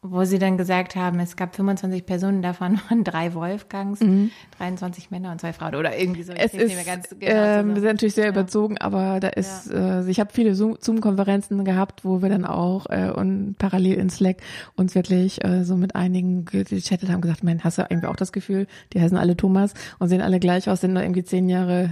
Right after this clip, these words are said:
Speaker 2: älter, jünger, was weiß ich.“
Speaker 1: Mhm. <laughs> Ja, ich kann's mir bildlich vorstellen.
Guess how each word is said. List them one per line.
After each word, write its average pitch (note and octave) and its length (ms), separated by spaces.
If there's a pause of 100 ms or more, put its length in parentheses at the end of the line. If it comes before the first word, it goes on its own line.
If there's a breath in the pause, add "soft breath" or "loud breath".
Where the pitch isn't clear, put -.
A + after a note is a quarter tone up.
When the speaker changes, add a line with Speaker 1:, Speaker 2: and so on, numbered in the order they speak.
(100)
Speaker 2:
älter, F#3 220
jünger, F#3 280
was F3+ 140
weiß F3+ 100
ich.“ G#3+ 140
Speaker 1:
Mhm. G#3 160
<laughs> - 1500
Ja, G3+ 100
ich G3+ 140
kann's A#3 240
mir G#3+ 120
bildlich A#3+ 600
vorstellen. F#3 760